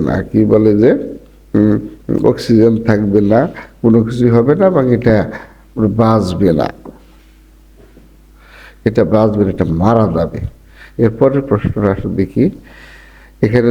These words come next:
দুই নম্বর হচ্ছে কার্বন ডাইঅক্সাইড আর। আমরা জানি কার্বন ডাইঅক্সাইডের সাথে আর মানে, এই আর মানেই হলো তোমার, আহ, কি বলা চলে যে পানি।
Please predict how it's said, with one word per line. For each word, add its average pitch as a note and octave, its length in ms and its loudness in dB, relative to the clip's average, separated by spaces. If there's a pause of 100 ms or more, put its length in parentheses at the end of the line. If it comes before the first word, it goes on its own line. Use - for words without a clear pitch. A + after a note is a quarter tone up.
(100)
দুই C3 180 4
নম্বর A#2 280 4
হচ্ছে A#2+ 200 -2 (100)
কার্বন B2 360 2
ডাইঅক্সাইড A#2+ 600 2 (280)
আর। G2 120 -2 (600)
আমরা B2 220 2
জানি A#2+ 140 2 (100)
কার্বন C3+ 280 0
ডাইঅক্সাইডের A2+ 480 0
সাথে B2 220 0 (680)
আর C3+ 100 2 (140)
মানে, A#2+ 220 2 (640)
এই G2+ 80 4 (160)
আর B2 100 2 (100)
মানেই A#2 320 2 (120)
হলো A2 240 2 (140)
তোমার, A2 300 0
আহ, G#2 1080 -2 (140)
কি A2 120 2 (120)
বলা G#2+ 200 4 (100)
চলে G2+ 280 2
যে G#2 60 2 (140)
পানি। B2 240 -2